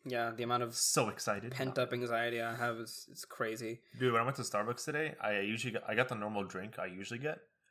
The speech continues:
Speaker 2: um, like, when I'm during in school and stuff like that. And when the guy gave me my cup and, like, the aroma, like, hit my nose,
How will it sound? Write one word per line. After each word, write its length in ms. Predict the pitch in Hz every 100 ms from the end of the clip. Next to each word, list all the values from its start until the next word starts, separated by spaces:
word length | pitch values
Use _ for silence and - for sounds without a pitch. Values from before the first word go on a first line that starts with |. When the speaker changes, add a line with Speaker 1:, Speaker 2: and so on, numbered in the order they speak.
| _ -
Speaker 2:
um, 500 | 101 95 92 87 -
like, 120 | 95 95
when 80 |
I'm 200 | 101 101 87
during 200 | 104 104
in 100 | 98
school 200 | - 107
and 80 | 113
stuff 140 | 139
like 120 | 143
that. 240 | 165 165 156
And 100 | 110
when 100 | 107
the 80 | 101
guy 180 | 110 131
gave 240 | 110 110
me 60 | 120
my 140 | 98
cup 380 | - 101 110 -
and, 100 | 107
like, 140 | 98 -
the 100 | 92
aroma, 380 | 87 101 104
like, 180 | 95 87
hit 180 | - 110
my 140 | 101
nose, 480 | 92 92 101 123 -